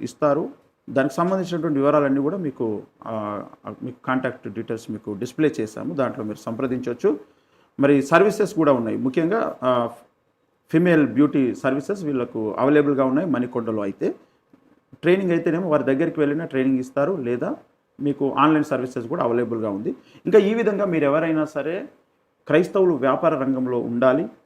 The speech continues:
వారు ఆర్థిక అభివృద్ధి పొందాల్సిన అవసరం ఉన్నది. గనుక మీరు ఎవరైనా స్టార్టప్స్ పెట్టుకొని ఉంటే గనుక మీరు తప్పకుండా మాకు సంప్రదించండి. మీ కొరకు మేము ప్రార్థిస్తాము, ఇతరులకు మీ యొక్క సర్వీసెస్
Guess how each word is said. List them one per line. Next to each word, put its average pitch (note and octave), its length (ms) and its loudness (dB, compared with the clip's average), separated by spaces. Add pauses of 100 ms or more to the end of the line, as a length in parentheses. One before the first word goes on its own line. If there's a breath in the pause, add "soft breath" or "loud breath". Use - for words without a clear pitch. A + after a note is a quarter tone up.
(280)
వారు A#2+ 280 0
ఆర్థిక C#3+ 400 -2
అభివృద్ధి C3 680 -2
పొందాల్సిన A#2 760 -6
అవసరం A#2 400 -6
ఉన్నది. A2+ 300 -4 (680 soft breath)
గనుక E3 400 2 (1200)
మీరు D3 200 6
ఎవరైనా D#3 300 4
స్టార్టప్స్ C3+ 600 -4 (240)
పెట్టుకొని C3 340 -4
ఉంటే A#2+ 180 -4
గనుక G#2+ 400 -6 (160)
మీరు A#2 180 -6
తప్పకుండా C#3+ 680 -6 (120)
మాకు A2 380 -10 (260)
సంప్రదించండి. G#2+ 720 -10 (680)
మీ B2 140 0
కొరకు C3+ 240 0
మేము A#2 160 -4
ప్రార్థిస్తాము, D3 840 -2 (220)
ఇతరులకు D#3+ 600 -2
మీ C3 100 -2
యొక్క C3 160 -4
సర్వీసెస్ B2+ 600 -8